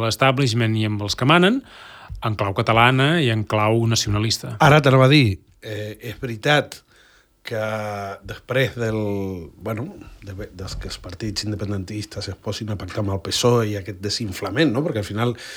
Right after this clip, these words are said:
Speaker 2: si els mateixos representants dels partits, eh, independentistes deixaven de ser antagonistes del, del que mana,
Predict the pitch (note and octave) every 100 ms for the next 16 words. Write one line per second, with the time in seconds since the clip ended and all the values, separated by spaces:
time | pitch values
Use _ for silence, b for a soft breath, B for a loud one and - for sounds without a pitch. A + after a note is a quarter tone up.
0 | B B - B2+ A2 G#2+ G2+ A#2+ C3 G#2
1 | C3+ B2 - A#2 A2 C3+ A2+ G2+ A2+ -
2 | A#2 - - B B B C3+ C3+ C3+ A#2+
3 | A#2+ A2+ B2+ D3 A2+ G2 - B - D3
4 | - E3+ C#3+ C3 - D3 C3+ B2+ A2+ A#2+
5 | C#3+ D#3+ - C3 A2+ A#2+ A2 A2+ A2 G#2
6 | A2 A2+ B2 D3 C3 F3